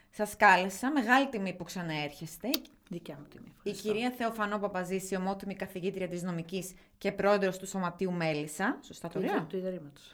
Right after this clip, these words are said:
Speaker 1: Του Ιδρύματος, συγγνώμη.
Speaker 2: Του Ιδρύματος του Σωματείου,
Speaker 1: Του
Speaker 2: του
Speaker 1: Ιδρύματος του Σωματείου Μέλισσα, με σπουδαίο έργο,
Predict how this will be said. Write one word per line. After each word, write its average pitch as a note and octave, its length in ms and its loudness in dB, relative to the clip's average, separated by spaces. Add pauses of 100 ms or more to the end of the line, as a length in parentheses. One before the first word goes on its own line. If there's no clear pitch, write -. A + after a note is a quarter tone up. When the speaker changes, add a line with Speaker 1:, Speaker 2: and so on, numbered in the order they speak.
Speaker 1:
Του A3 120 2
Ιδρύματος, F#3+ 480 2
συγγνώμη. F3 580 -2 (420)
Speaker 2:
Του A3 60 4
Ιδρύματος A3+ 580 4
του - 80 -16
Σωματείου, F3+ 500 -4
Speaker 1:
Του D#3+ 60 -10
Speaker 2:
του A#3 120 0
Speaker 1:
Ιδρύματος A#3 640 4
του G3 100 -10
Σωματείου F3+ 480 -2
Μέλισσα, D#3 720 0 (320)
με F3+ 100 -2
σπουδαίο F3 440 6
έργο, D#3 520 4